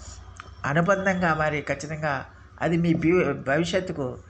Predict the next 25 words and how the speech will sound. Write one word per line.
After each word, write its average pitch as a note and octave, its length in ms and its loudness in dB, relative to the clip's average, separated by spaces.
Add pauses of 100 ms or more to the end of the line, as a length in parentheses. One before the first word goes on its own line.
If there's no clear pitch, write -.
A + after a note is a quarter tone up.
(340)
ఎంతగానో F#3 640 2
ఉపయోగిస్తుందన్న D3 840 -2
విషయాన్ని B2 560 -6 (540)
గమనించాల్సిన C3+ 640 0
అవసరం A#2 280 -6
ఉంటుంది. - 380 -10 (560)
అలాగే G3 380 2
గతంలో G3 520 4
మీరు F#3 440 2 (500)
స్నేహం F3+ 560 0
చేసినా E3+ 380 0
లేకపోతే, D#3+ 800 0 (760)
ఆ, C3+ 720 -2
స్నేహం F3+ 500 0
చేసిన E3 440 0 (400)
స్నేహితులు F#3+ 580 0
ఎవరైతే E3 380 4
ఉన్నారో, D#3+ 500 0 (500)
వ్యక్తులు D#3+ 380 0
ఎవరైతే F3 340 4
ఉన్నారో D#3 280 0
వాళ్ళతో E3 420 2
కూడా E3+ 240 2
మీ D#3+ 140 -2
యొక్క C#3 520 0